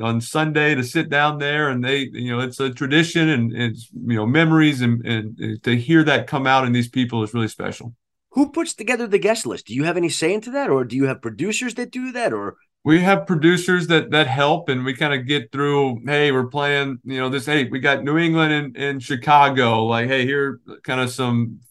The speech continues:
Speaker 1: famous people that are New England fans or Chicago fans or from those cities that we know about." And, um, and then, you know, try to get a, um,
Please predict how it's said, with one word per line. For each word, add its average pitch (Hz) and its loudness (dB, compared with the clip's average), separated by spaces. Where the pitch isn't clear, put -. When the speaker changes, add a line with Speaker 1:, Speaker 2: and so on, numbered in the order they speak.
Speaker 1:
famous 151 2
people 139 4
that 131 4
are 127 0
New 135 0
England 147 2
fans 113 -2
or 117 -4
Chicago 127 4
fans 117 -2
or 117 -6
from 135 -4
those 123 -2
cities 127 0
that 117 -2
we 117 -2
know 123 2
about." 120 0
And, 107 -6
um, 110 -4
and 123 -4
then, 127 0
you 196 -4
know, 127 0
try 127 2
to 123 -2
get 127 4
a, 117 0
um, 110 -4